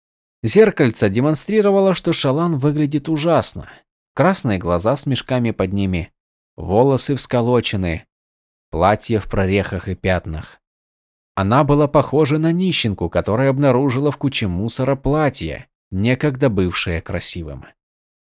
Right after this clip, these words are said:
Это не слишком её беспокоило. Стоит ли выглядеть красивой рядом с работорговцами? Едва ли.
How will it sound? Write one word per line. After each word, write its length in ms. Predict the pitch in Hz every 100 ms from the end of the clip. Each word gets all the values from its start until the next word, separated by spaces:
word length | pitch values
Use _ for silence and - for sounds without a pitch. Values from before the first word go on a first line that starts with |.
| _
Это 180 | 135 143
не 100 | 160
слишком 460 | - 208 - 185
её 160 | 180 175
беспокоило. 840 | 170 - 180 - 135 87 76 - _ _ _ _
Стоит 360 | - 123 113
ли 80 | 127
выглядеть 440 | 135 143 151 156 -
красивой 520 | 165 151 190 202 196
рядом 300 | 160 151 165
с 80 | 165
работорговцами? 1040 | 160 156 165 165 185 151 - 87 - 127 _ _
Едва 380 | 120 117 113 95
ли. 200 | 76